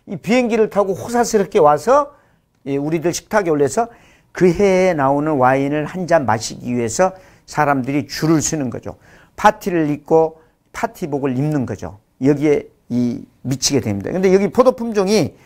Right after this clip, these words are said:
가메라는 포도 품종입니다. 가메. 그래서 여러분들이 보통 이제 파티가 끝나면 이때 다 없애야 되는데, 보통 식당, 레스토랑에 가서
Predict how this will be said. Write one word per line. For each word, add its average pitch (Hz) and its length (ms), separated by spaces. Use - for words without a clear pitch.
가메라는 226 640
포도 214 220
품종입니다. 170 460
가메. 135 440
그래서 190 280
여러분들이 196 600
보통 185 360
이제 175 400
파티가 247 440
끝나면 226 400
이때 190 220
다 170 280
없애야 190 400
되는데, 165 340
보통 214 480
식당, - 460
레스토랑에 208 520
가서 196 440